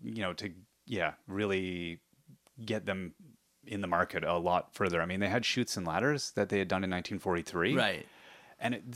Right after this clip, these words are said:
Speaker 1: in some ways, this, you know, it's, it feels like a bit of a follow-up, but with
Speaker 2: Mm-hmm.
Speaker 1: a cuter thematic overlay. So there's more going on. It's not so abstract.
Speaker 2: Yeah.
Speaker 1: Um, a, a bit more targeted. But yeah, th- it's
Speaker 2: Mm-hmm.
Speaker 1: that, you know, the race game.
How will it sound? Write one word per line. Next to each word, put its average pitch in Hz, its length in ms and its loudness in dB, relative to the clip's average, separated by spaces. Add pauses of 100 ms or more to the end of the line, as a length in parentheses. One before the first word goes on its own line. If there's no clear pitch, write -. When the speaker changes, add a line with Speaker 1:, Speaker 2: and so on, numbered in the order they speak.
Speaker 1:
in 185 160 -4
some 220 220 4
ways, 139 220 6
this, - 260 2
you 139 100 0
know, 117 100 0
it's, - 180 -2
it 123 140 -4
feels 139 480 2
like 120 160 2
a 110 40 -2
bit 107 160 2
of 95 80 2
a 92 80 4
follow-up, 107 580 6 (240)
but 110 220 6
with 139 140 4
Speaker 2:
Mm-hmm. 113 60 2
Speaker 1:
a 104 40 2
cuter 113 360 2
thematic 101 520 2
overlay. 156 440 2 (220)
So - 200 0
there's 98 320 0 (500)
more 110 380 4
going 95 340 4
on. 85 220 4
It's 80 160 -4
not 90 160 0
so 101 140 0
abstract. 82 600 -2 (220)
Speaker 2:
Yeah. 117 360 4 (360)
Speaker 1:
Um, 80 400 0 (360)
a, 101 260 -2
a - 40 -8
bit 113 200 2
more 110 140 2
targeted. 92 600 4 (240)
But 127 140 0
yeah, 131 220 6
th- 101 220 4
it's 113 120 4
Speaker 2:
Mm-hmm. 151 200 4 (400)
Speaker 1:
that, 101 160 -10
you 104 80 -4
know, 87 100 -6
the 87 200 -4 (560)
race 101 240 2
game. 78 280 -6